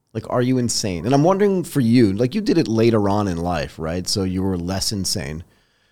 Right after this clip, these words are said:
But did your family wonder, like, "You're gonna move out of, like, a traditional company and go into this unknown"? What was that like?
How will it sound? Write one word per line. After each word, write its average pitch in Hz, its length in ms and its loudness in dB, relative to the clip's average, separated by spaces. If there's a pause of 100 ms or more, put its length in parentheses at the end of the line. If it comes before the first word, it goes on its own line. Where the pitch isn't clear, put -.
But 143 120 -2
did 160 140 6
your 165 80 6
family 180 360 0
wonder, 123 480 4
like, 101 400 0 (580)
"You're 131 160 2
gonna 165 140 4
move 117 260 4
out 113 220 4
of, 101 240 0
like, 101 160 -4
a 95 40 -8
traditional 110 480 -2
company 107 440 -4
and 87 120 -4
go 104 200 0
into 101 200 0
this 92 220 -4 (140)
unknown"? 101 840 0 (1120)
What 131 180 -8
was 147 140 -2
that 101 180 0
like? - 340 -10